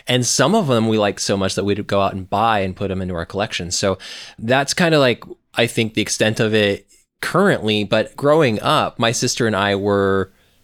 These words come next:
always, I, I think I mentioned at the top of the <laughs> episode that I come from a very, like, sheltered background, and we were so bored sometimes having to be indoors, and we didn't have,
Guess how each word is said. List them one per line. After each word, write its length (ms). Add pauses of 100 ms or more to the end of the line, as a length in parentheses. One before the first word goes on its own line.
(280)
always, 240
I, 200
I 100
think 140
I 60
mentioned 360
at 140
the 80
top 200
of 60
the 80
<laughs> 60
episode 260 (140)
that 240
I 100
come 220
from 160
a 100
very, 420
like, 280
sheltered 640 (440)
background, 500 (280)
and 280
we 80
were 160
so 440
bored 480
sometimes 540
having 280
to 60
be 200
indoors, 640
and 200
we 80
didn't 200
have, 760